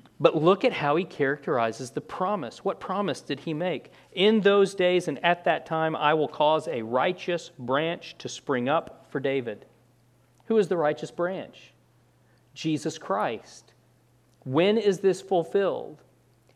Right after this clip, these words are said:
It begins to be fulfilled when Jesus Christ is born. It's this prophecy, among many others, that Simeon and Anna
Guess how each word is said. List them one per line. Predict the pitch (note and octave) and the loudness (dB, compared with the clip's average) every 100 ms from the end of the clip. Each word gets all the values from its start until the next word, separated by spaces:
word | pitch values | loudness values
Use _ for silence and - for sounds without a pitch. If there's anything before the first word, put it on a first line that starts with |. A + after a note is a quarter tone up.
| _ - | _ -2
It | D#3+ | 0
begins | D3+ C3 F3 A3 D3 C3+ C#3+ | 0 2 2 4 2 -2 -6
to | - | -8
be | D3+ E3 | -2 -2
fulfilled | D#3 D3+ - G3 G#3 C3 B2+ C3 | -2 -4 0 4 4 4 2 0
when | C3+ B2+ | -4 -2
Jesus | C#3+ D#3 D3+ - | -2 0 -2 -6
Christ | - F3+ C#3+ A2+ A2+ - | -2 2 2 2 -4 -10
is | B2+ | -10
born. | - D#3 D3+ A2 G2+ _ _ - - | -6 -4 -4 -6 -10 _ _ -10 -6
It's | D3 | -4
this | C#3 D3+ G#3 | 0 2 2
prophecy, | - D#3+ D3+ E3+ - C3 | 0 -2 0 -2 -4 -4
among | A#2+ B2+ A#2+ A#2 | 0 0 -2 -2
many | C3+ F3+ D#3+ | 0 0 0
others, | D3+ D#3 C3+ G#2 C3 - - - - | 0 2 2 0 -6 -10 -20 -16 -4
that | C3+ | -4
Simeon | - F3+ G3 D#3+ | 0 0 0 0
and | C#3+ | 0
Anna | D3 G3 D3 B2 | 0 0 0 -2